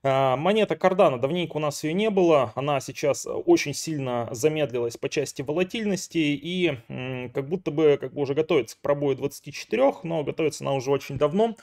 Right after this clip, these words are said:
А, у меня же есть точка зрения, что,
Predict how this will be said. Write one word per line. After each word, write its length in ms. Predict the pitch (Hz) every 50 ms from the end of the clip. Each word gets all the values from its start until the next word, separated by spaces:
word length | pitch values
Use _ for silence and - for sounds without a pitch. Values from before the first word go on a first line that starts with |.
| - - - - - -
А, 240 | 131 135 135 135 135 -
у 40 |
меня 220 | 143 156 170 180 170
же 120 | 123 139
есть 240 | 143 151 151 151 -
точка 300 | - 147 147 - - 139
зрения, 360 | 127 139 156 156 151 139 127
что, 540 | 120 - - _ - 147 147 151 147 143 131